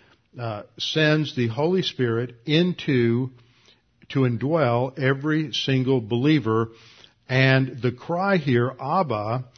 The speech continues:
is the, um, is the diminutive form of Av, which is the Hebrew word for father, the Aramaic word for father. So Abba is like going, uh, Av would be comparable to saying father, a little more formal term,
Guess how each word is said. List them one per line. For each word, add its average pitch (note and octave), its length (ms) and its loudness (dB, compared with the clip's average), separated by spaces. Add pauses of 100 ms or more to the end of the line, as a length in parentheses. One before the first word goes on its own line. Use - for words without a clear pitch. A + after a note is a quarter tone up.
(340)
is B2+ 320 4
the, B2+ 400 0 (260)
um, A#2 400 -6 (360)
is B2+ 240 -2
the B2+ 140 2
diminutive B2+ 920 2
form B2 540 -2 (260)
of A#2+ 340 0
Av, B2 520 2
which B2 200 -2
is A#2+ 140 -6
the B2 100 -2
Hebrew C3+ 320 0
word A#2 280 -2
for C3 160 -6
father, C3+ 460 -2
the A2+ 220 -4
Aramaic B2 540 -2
word G#2+ 160 -4
for G2+ 160 -14
father. G2+ 400 -6
So G#2+ 260 -8
Abba A#2+ 540 -2 (320)
is A#2 160 -2
like A#2 220 -2
going, C3 500 -4
uh, B2+ 260 -10
Av C#3+ 380 2
would A#2+ 160 0
be A#2+ 480 4 (280)
comparable B2+ 500 0
to A#2+ 100 -2
saying A#2 360 -2
father, C3+ 520 0
a A#2+ 60 -2
little A2+ 160 -2
more G#2+ 200 -6
formal D3+ 520 -2
term, A2 440 -6